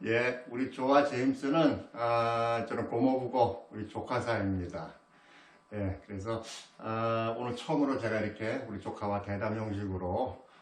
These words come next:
어, 그 캐나다 워킹 홀리데이에 대해서, 어, 물론 뭐 온 지 한 달밖에 안 됐지만, 예, 이제 그런 부분에 대해서, 아, 간략하나마 한번 소감을 좀 이야기해 보도록 하겠습니다. 아,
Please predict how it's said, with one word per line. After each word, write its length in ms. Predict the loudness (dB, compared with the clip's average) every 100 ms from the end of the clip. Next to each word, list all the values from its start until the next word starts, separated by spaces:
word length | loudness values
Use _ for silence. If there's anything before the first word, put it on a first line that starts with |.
| _ -10
어, 460 | -2 0 0 -2 -6 -20 _ _ _ -10
그 480 | -6 -4 -4 -4 -8
캐나다 680 | -6 0 2 6 6 4 2
워킹 460 | 0 0 4 2 2
홀리데이에 400 | -2 0 0 -2
대해서, 760 | -4 -4 -8 -6 -4 -4 -6 -10 _ _ _
어, 320 | -8 -2 -2 0
물론 280 | 0 0 0
뭐 180 | 0
온 60 | -2
지 60 | -4
한 140 | -2
달밖에 360 | 2 2 2 -2
안 200 | -2 -2
됐지만, 680 | -2 -6 -4 -2 -2 -6 -12 _ -10
예, 100 | -8
이제 180 | -6 -8
그런 260 | -8 -6 -4
부분에 280 | -4 -6 -4
대해서, 440 | -4 -4 -6 -8 -16 -20 -8
아, 220 | -4 -4
간략하나마 680 | -4 -4 -4 -4 -4 -2 -4
한번 180 | -8 -10
소감을 460 | -8 -2 -2 -2
좀 240 | -4 -4 -2
이야기해 320 | -2 -4 -6
보도록 400 | -8 -6 -8 -8
하겠습니다. 600 | -10 -10 -10 -12 -10 -12 -14 _ -20 -20 -20 -20 -12
아, 480 | -6 -4 -2 -4